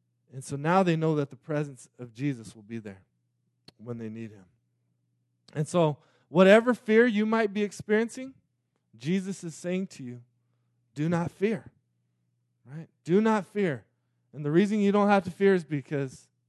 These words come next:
Jesus is alive. He's saying, when he says, "Do not fear," he's saying, "Trust me.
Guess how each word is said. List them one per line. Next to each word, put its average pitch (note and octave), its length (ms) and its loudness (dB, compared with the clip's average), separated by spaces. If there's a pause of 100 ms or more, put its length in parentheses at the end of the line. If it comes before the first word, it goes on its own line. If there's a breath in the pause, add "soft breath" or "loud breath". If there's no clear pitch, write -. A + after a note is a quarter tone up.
Jesus D#3 680 -4 (560)
is D3 200 -2
alive. D#3 440 -6 (800)
He's D3+ 140 -8
saying, E3+ 400 -4 (680)
when D3 120 -4
he E3 80 0
says, F#3 320 2
"Do F3 180 0
not F#3+ 220 2
fear," F#3+ 180 0
he's E3+ 200 0
saying, E3+ 180 -6
"Trust - 480 -2
me. A#2+ 220 -20